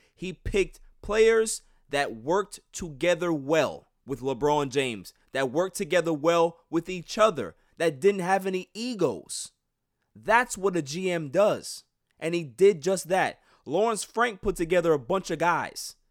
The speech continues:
that didn't work, but yet you get executive of the year? I just love how the N B A works sometimes.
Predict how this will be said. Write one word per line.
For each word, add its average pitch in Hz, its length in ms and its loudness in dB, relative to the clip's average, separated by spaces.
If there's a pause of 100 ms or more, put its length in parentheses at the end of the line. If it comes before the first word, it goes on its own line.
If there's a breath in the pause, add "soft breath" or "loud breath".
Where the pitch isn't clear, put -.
(320)
that 143 240 -2
didn't 190 240 2
work, 175 420 0 (280)
but 156 120 0
yet 165 180 0
you 156 120 -10
get 165 200 0
executive 156 520 -2
of 147 60 -6
the 147 60 -2
year? 196 360 0 (760)
I 180 100 6
just 175 260 -4
love 165 360 0
how 151 180 2
the 135 220 -4
N 135 120 -2
B 127 200 0
A 123 40 2
works 117 300 -4
sometimes. 95 680 -10